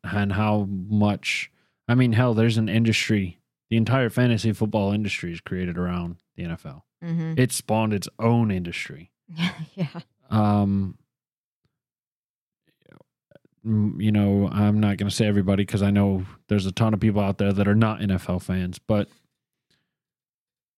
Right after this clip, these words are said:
Speaker 1: you know, the majority of the country loves it. Loves it. It's, it's essentially the equivalent of the gladiator battles in Rome.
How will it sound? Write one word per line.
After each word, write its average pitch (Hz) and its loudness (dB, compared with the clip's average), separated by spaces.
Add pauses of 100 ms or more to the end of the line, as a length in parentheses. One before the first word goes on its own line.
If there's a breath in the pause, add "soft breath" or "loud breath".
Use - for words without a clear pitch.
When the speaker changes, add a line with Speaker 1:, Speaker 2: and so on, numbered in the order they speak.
Speaker 1:
you 113 0
know, 113 4 (280)
the 110 2
majority 117 4
of 110 -4
the 117 0
country 113 0 (500)
loves 107 2
it. 95 -2 (840)
Loves 117 4
it. 104 2
It's, 101 -2
it's 113 0
essentially 123 2
the 107 2
equivalent 113 0
of 98 -4 (160)
the 101 -4
gladiator 110 0
battles 92 -4 (920)
in 95 -4
Rome. 92 -2